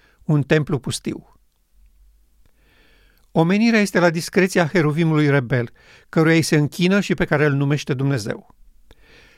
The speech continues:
Aceasta este starea de fapt a lumii și întreg modul de operare al ei se bazează pe această independență fundamentală de Dumnezeu. Lucrările lumii,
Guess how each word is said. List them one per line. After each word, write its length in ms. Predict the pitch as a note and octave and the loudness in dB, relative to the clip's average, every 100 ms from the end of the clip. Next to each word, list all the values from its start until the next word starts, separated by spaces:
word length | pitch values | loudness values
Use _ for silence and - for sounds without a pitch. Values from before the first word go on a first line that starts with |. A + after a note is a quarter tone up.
| - - | -20 -6
Aceasta 520 | - E3 B3+ A#3+ - | -2 -2 -2 -4 0
este 320 | F#3 - F3 | 0 0 -4
starea 360 | F3 - D#3+ D3+ | -4 0 2 2
de 100 | C#3 | 0
fapt 380 | - D#3+ D3 - | -2 -2 -2 -2
a 60 | |
lumii 440 | C#3 C3 A#2+ A#2 - _ _ - - | -2 -2 -4 -6 -10 _ _ -20 -20
și 180 | - D#3 | -6 -2
întreg 380 | D3+ - A3+ A3 | -2 2 0 2
modul 320 | G#3 G#3 G3 | 0 0 0
de 80 | F#3 | 2
operare 480 | F#3 F#3+ F3+ F3+ E3 | 2 2 4 4 2
al 100 | D3+ | 0
ei 160 | D#3+ | 0
se 120 | D3+ D3+ | 0 0
bazează 360 | D3+ D#3 D#3 | 0 0 -2
pe 100 | D3+ | 0
această 360 | D3 - E3 D#3+ | -2 0 -2 0
independență 760 | D3 D3+ - C#3+ C#3 E3 D3 | 0 -2 -2 -2 2 0 0
fundamentală 920 | C#3+ F3 E3+ C#3+ C3+ C3+ - D3+ C3+ B2+ | -4 -2 0 0 0 -4 -2 0 0 0
de 120 | C3 | -4
Dumnezeu. 580 | B2+ B2+ B2+ - - - _ _ _ _ _ - - _ | -4 -4 -4 -8 -12 -16 _ _ _ _ _ -20 -20 _
Lucrările 600 | - C3+ G3+ A#3 A#3+ G#3+ | -4 -4 2 2 2 2
lumii, 400 | F3+ E3+ C#3 A2+ | 2 2 0 -2